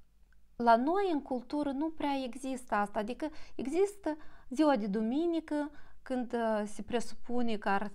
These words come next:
trebui să mergi la biserică, poate că mergi, dacă mergi nu prea înțelegi ce se întâmplă acolo. Mulți, uh,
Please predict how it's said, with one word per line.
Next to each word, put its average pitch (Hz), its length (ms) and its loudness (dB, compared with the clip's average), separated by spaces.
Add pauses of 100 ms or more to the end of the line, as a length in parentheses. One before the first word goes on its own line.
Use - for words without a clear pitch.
(140)
trebui 208 360 0
să 202 140 -6
mergi 190 300 -2
la 247 120 0
biserică, 320 640 -2
poate 247 380 0
că 320 140 -6 (120)
mergi, 320 460 -2
dacă 214 260 0
mergi 262 300 -4
nu 262 120 -6
prea 269 240 -4 (880)
înțelegi 311 880 0
ce - 140 -6
se - 140 -8
întâmplă 285 320 -2
acolo. 277 320 -2 (500)
Mulți, 339 720 -2
uh, 262 200 -2